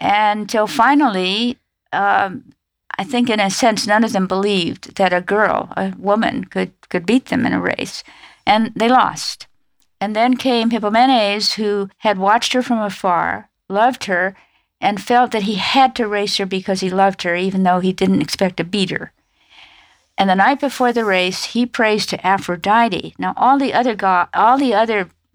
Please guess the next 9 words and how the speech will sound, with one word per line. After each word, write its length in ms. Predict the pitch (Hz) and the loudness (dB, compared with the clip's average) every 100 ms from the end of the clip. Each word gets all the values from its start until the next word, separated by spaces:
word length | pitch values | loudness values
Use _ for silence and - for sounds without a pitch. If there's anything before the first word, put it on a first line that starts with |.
| _ - | _ -8
men 300 | 196 196 185 | -2 -2 0
who 160 | 196 | -2
wanted 400 | 185 202 220 185 | 2 2 2 -2
her 200 | - 180 | -2 -2
hand 320 | 180 196 180 | 0 0 0
in 140 | 170 175 | -2 0
marriage 560 | 226 254 185 180 - - _ _ _ _ _ _ _ _ - | 2 4 2 -4 -8 -12 _ _ _ _ _ _ _ _ -6
prayed 420 | - 247 254 196 | 2 4 2 0
to, 380 | - 220 208 | -2 0 -2